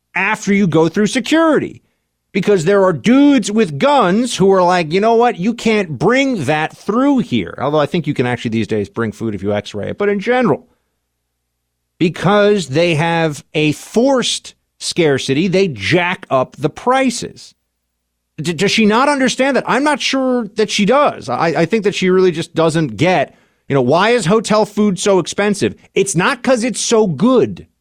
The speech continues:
And why is it that fifteen dollars is, quote, "too expensive for human labor"? Well, it's because there are cost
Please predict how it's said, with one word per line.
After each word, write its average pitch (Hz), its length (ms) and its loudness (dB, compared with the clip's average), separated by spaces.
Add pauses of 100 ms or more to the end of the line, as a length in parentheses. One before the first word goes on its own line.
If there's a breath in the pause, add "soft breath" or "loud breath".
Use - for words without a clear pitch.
(1800)
And 160 160 2
why 202 260 4
is 226 220 2
it 226 180 0
that 196 100 0
fifteen 214 480 0
dollars 196 420 2
is, 165 140 -2
quote, 190 340 0
"too 208 220 2
expensive 185 480 -2
for 160 100 -6
human 160 300 0
labor"? 190 260 2
Well, 190 80 2
it's 160 100 -8
because 190 380 -2
there 180 180 2
are 160 200 2 (240)
cost 220 560 -2